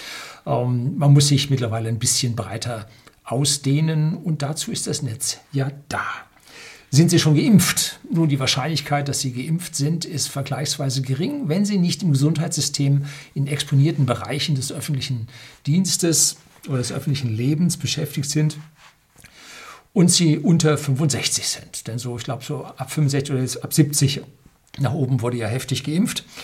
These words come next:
Und über fünfundsechzig sind die Zuseher hier auf meinem Kanal, ähm,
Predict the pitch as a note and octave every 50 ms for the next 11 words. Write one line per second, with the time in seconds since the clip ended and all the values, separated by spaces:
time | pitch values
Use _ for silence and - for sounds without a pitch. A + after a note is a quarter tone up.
0 | - - - - - - - - E3 D3 D3 C#3+ C#3+ - - - F#3+ F3 F#3 -
1 | - E3 D#3+ C#3+ C#3+ C#3 D3+ D3+ - - - D3+ C#3 - C#3 C3+ C3 A2 - -
2 | D#3 D3+ B2 C#3 C#3 C3 B2 A#2 C3+ C#3 C3+ C#3 F3 A3 E3+ - - D3+ C3+ B2
3 | B2 A#2+ - - A#2 A2 G#2+ G#2+ A#2 B2+ B2+ B2 - - - - _ _ _ _
4 | _ _ _ _ _ _ _ _ _ _ _ - _ _ _ - - - - -
5 | - C3 B2 A#2+ B2 C3